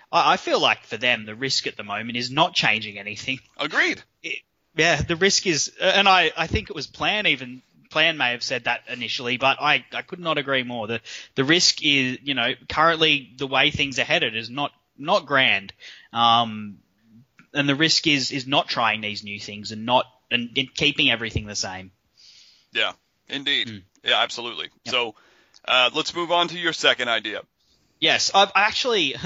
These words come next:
Speaker 1: <laughs> I, um, I, I've <laughs> prepared to, and I'll, I'll let you pick which one you prefer to hear. It would be the, the sec-, either the second option for John Cena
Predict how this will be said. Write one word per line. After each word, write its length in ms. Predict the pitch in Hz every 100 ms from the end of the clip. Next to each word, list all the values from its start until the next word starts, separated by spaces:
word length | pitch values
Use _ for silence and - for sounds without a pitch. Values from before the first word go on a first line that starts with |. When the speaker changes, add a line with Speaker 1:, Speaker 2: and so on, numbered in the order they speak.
| 147
Speaker 1:
<laughs> 220 | - 147
I, 180 | 147 151
um, 440 | 147 139 127 120 123 _ _
I, 140 | 143 -
I've 220 | 143 - 180 - 202 -
<laughs> 80 | - - 180 _ _
prepared 400 | 190 - 226 190
to, 180 | - 185
and 80 | 143
I'll, 120 | 135
I'll 140 | 143
let 160 | 156 175
you 80 | 156
pick 280 | - 165 -
which 180 | 135
one 160 | 143 131
you 80 | 123
prefer 320 | - - 131
to 80 | 123
hear. 280 | 127 123 117 - -
It 80 | 180
would 140 | 160
be 180 | 165 160
the, 240 | 151 139 -
the 80 | 151
sec-, 320 | - 196 - 156
either 220 | 160 156
the 120 | 143
second 400 | - 202 - 139
option 360 | 131 - 139 127
for 280 | - 123
John 300 | 120 139 127
Cena 520 | 120 127 131 147 139